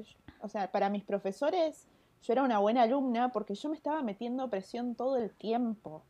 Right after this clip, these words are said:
Porque yo tenía que ser buena en esto, yo siempre entregaba los trabajos, yo siempre hacía como,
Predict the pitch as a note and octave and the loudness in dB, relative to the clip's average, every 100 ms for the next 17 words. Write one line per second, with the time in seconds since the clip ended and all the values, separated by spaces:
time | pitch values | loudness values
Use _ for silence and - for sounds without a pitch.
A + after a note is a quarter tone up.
0 | _ _ _ _ _ _ - G3 B3+ C4 | _ _ _ _ _ _ -10 -4 -2 0
1 | B3+ G#3+ - F#3 F3+ F3 A#3 C4+ C#4 - | -2 -4 -2 -2 0 0 0 0 -2 0
2 | A#3+ G3+ G#3 G3+ G3 F3+ F#3 F#3 F3+ - | 0 0 -2 -2 0 2 4 4 2 2
3 | F3 G3+ B3 B3 G#3+ G3+ A3 A3 G#3 G#3+ | 4 8 8 6 0 -2 -2 -2 -2 -2
4 | G#3 G3+ | -4 -6